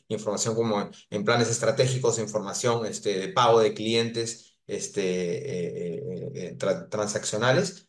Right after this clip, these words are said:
¿no? Por poner un ejemplo. Y otros datos que no son tan críticos utilizan también soluciones quizás no tan robustas, ¿no? Pero es importante, eh, recalcar dos temas que están alrededor del dato. No solo es el dato, sino los procesos que utilizan esos datos,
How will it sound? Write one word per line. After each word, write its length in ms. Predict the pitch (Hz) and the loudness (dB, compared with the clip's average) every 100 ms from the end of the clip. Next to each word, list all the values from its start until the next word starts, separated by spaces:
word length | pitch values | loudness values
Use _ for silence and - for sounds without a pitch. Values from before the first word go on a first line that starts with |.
| _ - | _ -8
¿no? 140 | 117 | 0
Por 160 | 110 - | 0 2
poner 180 | 107 | 0
un 100 | 117 | 2
ejemplo. 380 | 117 139 131 175 - - | 0 0 0 0 -4 0
Y 60 | 139 | 6
otros 180 | 156 160 | 8 8
datos 220 | 165 170 | 8 6
que 100 | 143 | 4
no 80 | 135 | 2
son 160 | 147 | 2
tan 120 | 143 135 | 0 0
críticos 600 | 143 139 135 156 156 - | -2 0 4 4 4 -8
utilizan 540 | 123 123 127 131 135 | -6 -2 0 2 2
también 260 | 113 113 120 | 0 0 -2
soluciones 800 | 127 113 104 120 120 117 - - - | -2 -4 -2 -2 -2 -4 -6 -16 -16
quizás 260 | - 113 120 | -6 0 4
no 120 | 131 | 6
tan 160 | 131 120 | 6 6
robustas, 480 | 107 101 - - - | 4 4 -2 -12 -10
¿no? 160 | 127 - - - - _ _ | -14 -14 -16 -14 -14 _ _
Pero 320 | 135 135 135 | 8 10 10
es 120 | 170 | 8
importante, 760 | 196 190 180 190 180 180 139 135 | 8 6 8 6 8 8 10 10
eh, 40 | |
recalcar 460 | 131 131 127 151 151 | 10 6 6 6 6
dos 180 | 143 131 | 4 4
temas 540 | 151 156 - - _ _ | 4 4 -2 -8 _ _
que 80 | - | -10
están 180 | 123 156 | -4 0
alrededor 460 | 156 131 131 151 139 | 6 8 10 8 6
del 180 | 117 | 2
dato. 380 | 117 104 - 85 _ _ _ _ _ _ _ _ - | 0 0 -4 -12 _ _ _ _ _ _ _ _ -4
No 80 | 147 | -2
solo 220 | - 156 | 4 6
es 80 | 139 | 6
el 100 | 135 | 6
dato, 280 | 143 147 170 | 6 6 4
sino 240 | - 123 | 2 2
los 160 | 139 131 | 0 2
procesos 520 | 131 131 - - 123 | 0 2 0 0 -6
que 60 | 110 | -10
utilizan 380 | 107 120 131 131 | -10 -6 0 0
esos 200 | 131 127 | 2 4
datos, 520 | 143 135 151 175 | 4 4 0 -2